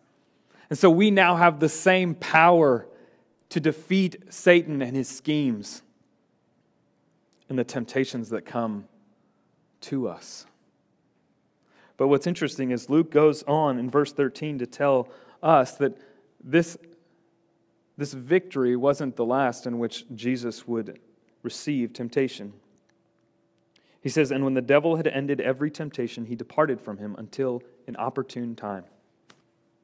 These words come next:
We know throughout Jesus' life,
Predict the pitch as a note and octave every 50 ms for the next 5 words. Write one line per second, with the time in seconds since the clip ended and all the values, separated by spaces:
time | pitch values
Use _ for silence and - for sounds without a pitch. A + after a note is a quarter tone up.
0 | _ _ _ _ _ _ _ _ _ _ _ _ _ - C#3+ D#3 D#3 D#3+ E3+ F3
1 | D#3+ - D3 D3+ D#3 - - B2+ A2+ D3 E3+ D#3+ D#3 D3+ - - C3+ A#2+ A2+ G#2+
2 | A#2 C#3 D3+ C3+ A#2+ - - - - -